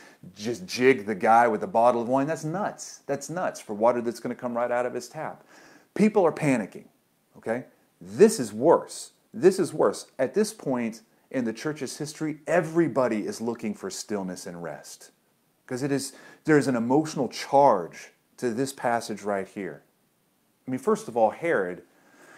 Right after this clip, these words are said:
he's a fierce politician. He comes from a long line of fierce politicians. His father is the guy that killed John the Baptist, just to be more politically popular.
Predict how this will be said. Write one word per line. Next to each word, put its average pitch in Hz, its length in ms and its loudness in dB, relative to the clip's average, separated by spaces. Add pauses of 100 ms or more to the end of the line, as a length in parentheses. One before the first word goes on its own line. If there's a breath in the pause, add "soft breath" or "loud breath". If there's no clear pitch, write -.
(200 soft breath)
he's 190 140 -4
a 117 40 -6
fierce 135 300 -2
politician. 92 720 -4 (580)
He 139 120 -2
comes 151 320 -2
from 120 100 -6
a 120 60 2
long 120 340 2
line 107 340 0
of 82 240 -10 (300 soft breath)
fierce - 640 -2 (180)
politicians. 82 840 -8
His 87 320 -12 (340 loud breath)
father 139 540 4
is 113 160 -2
the 110 80 -6
guy 110 220 4
that 101 120 -6
killed 110 240 -4
John 95 220 -4
the 92 80 -8
Baptist, 82 540 -6
just 139 180 -10
to 127 40 -10
be 120 200 -4
more 107 200 0
politically 98 680 -4
popular. 85 640 -12